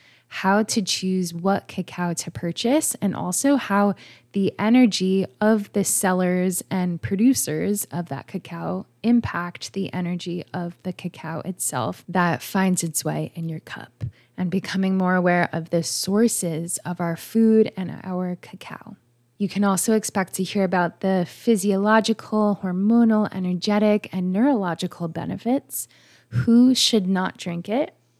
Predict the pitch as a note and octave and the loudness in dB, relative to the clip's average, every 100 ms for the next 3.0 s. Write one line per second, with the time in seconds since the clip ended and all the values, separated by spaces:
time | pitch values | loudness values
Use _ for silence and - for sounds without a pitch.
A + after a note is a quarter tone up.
0 | - - G#3 F#3+ G3 G3+ - A3+ G3 F3 | -10 -2 0 2 2 0 2 2 2 0
1 | - F3 - F3+ E3+ F3 F#3+ F#3 - F3 | -2 -8 -6 -4 -4 -4 -6 -6 -6 -6
2 | - - G#3+ G#3+ G#3 - A3 G#3 G3+ _ | -4 0 2 4 0 0 0 0 -2 _